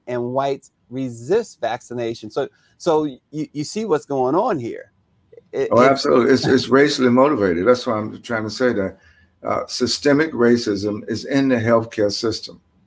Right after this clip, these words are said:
Speaker 2: Uh, systemic racism at these state legislatures. They-, they're not only suppressing black voters and, uh, and brown voters, they're also suppressing black health and, and the health of brown communities.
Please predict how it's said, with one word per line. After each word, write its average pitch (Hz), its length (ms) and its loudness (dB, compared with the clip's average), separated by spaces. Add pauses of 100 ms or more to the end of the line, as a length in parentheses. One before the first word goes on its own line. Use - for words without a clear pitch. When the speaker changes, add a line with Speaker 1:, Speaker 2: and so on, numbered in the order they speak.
(720)
Speaker 2:
Uh, 104 180 -2
systemic 127 500 0
racism 113 800 4 (320)
at 120 160 0
these 127 200 4
state 127 300 4
legislatures. 120 920 0 (580)
They-, 113 120 -6
they're 123 200 2
not 123 220 4
only 147 260 2
suppressing 120 840 0
black 113 400 -4
voters 120 580 0 (720)
and, 101 380 -2
uh, 107 280 -2
and 101 120 -4
brown 127 360 4
voters, 98 460 -4 (320)
they're 117 160 4
also 127 360 4
suppressing 113 760 -2 (280)
black 107 380 -4
health 110 460 0 (520)
and, 107 260 -4
and 107 340 -4
the 104 80 -4
health 117 340 2
of 101 220 -4 (100)
brown 117 340 4
communities. 95 580 -6